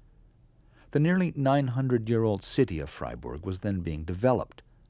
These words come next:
and wine production in its vicinity rationalized under the aegis of a document entitled Blueprint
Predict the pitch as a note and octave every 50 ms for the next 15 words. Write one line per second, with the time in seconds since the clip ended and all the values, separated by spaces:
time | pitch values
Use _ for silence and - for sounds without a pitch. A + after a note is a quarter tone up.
0 | - _ _ - D#2+ E2+ E2 E2 E2+ F2+ F#2 F#2 - F#2+ F2 E2+ D#2 - - -
1 | E2+ D#2+ D#2+ D#2+ E2 - - - - D#2+ - - E2 D2 C#2+ - - - F#2+ G#2
2 | A#2 A#2+ B2 A#2+ - - G2 D#2 D2+ D2+ C#2 - G1+ - - - - - - _
3 | _ _ - - A2+ B2 C#3+ D3 E3+ F3 - E3 D3+ C3 G#2 G#2+ G#2 G2+ - -
4 | F#2+ G2 A2 A2 A2+ A#2 A2 G2 - - - E2 D2 C#2 C2+ - F2 F2 F2 -
5 | - E2+ E2+ F2 E2 - - - - - _ - _ _ _ _ - B2+ C3+ C#3+
6 | - - C#3+ B2+ B2 -